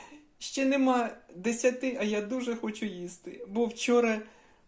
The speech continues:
порушила свої правила. Двохразове харчування порушила. Після дев'яти, так, після дев'яти вечора вживала бутерброди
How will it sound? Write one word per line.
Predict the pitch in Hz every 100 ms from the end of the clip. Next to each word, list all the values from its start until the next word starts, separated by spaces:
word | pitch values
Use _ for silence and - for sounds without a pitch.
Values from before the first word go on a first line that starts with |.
| _
порушила | - 262 277 277 254 240
свої | 226 196 214 226
правила. | 226 170 160 147 143 143 - _ _ _ _
Двохразове | 160 208 226 202 190 208 190
харчування | - 175 - 165 156 147 147 151
порушила. | 170 147 143 - 151 - _ _ _ - _ _ _ _ _ _ _
Після | - 214 202 202 180 160 - _ _ _ _ _ _ _
дев'яти, | - 185 180 185 - 220 226 226 _ _ _ _ _ _ _ -
так, | - - - _ _
після | - 247 226
дев'яти | 240 240 240 247
вечора | 247 240 233 226 214 -
вживала | - 240 233 247 254 233 233 _ -
бутерброди | 240 247 277 254 233 262 262 247 240 226 247 247